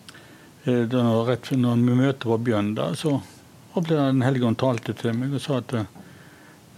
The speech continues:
«Nå skal du legge armen rundt Magnhild, og så sier du, 'Jeg elsker henne.'» Men da, da var veldig, da var stoltheten der med en gang, at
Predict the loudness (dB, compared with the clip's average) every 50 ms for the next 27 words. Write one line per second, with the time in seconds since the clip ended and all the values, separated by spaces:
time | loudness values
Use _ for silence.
0 | -4 -2 0 2 2 2 0 0 0 0 0 2 2 2 2 2 2 2 2 2
1 | 0 0 0 -2 -2 -2 -2 -4 -4 -4 -4 -4 -2 -2 -4 -6 -8 -10 -14 -18
2 | -20 -20 -20 -20 -20 -20 -20 -20 -20 -20 -20 -20 -20 -20 -20 -20 -20 -20 -20 -20
3 | -20 -20 -14 -10 -8 -6 -4 -4 -2 0 0 0 -2 -2 -4 -6 -4 -4 -6 -6
4 | -8 -10 -10 -10 -10 -10 -14 -20 -20 -20 -20 -20 -20 -20 -20 -20 -20 -20 -20 -20
5 | -20 -20 -20 -8 -4 -2 0 2 2 2 0 0 -4 -6 -6 -4 -4 -2 -2 -2
6 | 0 0 0 0 0 0 0 0 0 0 0 -2 -2 -2 -2 0 -2 -2 -4 -6
7 | -10 -12 -12 -12 -8 -4 -2 -2 0 0 0 -2 -2 -2 -2 -2 -2 -4 -6 -6
8 | -6 -6 -6 -4 -4 -4 -2 -2 -2 -2 -2 -2 -2 -2 -4 -4 -4 -4 -4 -4